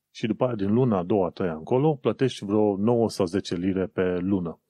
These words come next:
Sfatul meu este să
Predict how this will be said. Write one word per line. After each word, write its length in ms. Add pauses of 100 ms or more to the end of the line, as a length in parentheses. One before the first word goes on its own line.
(1700)
Sfatul 380
meu 220
este 300
să 320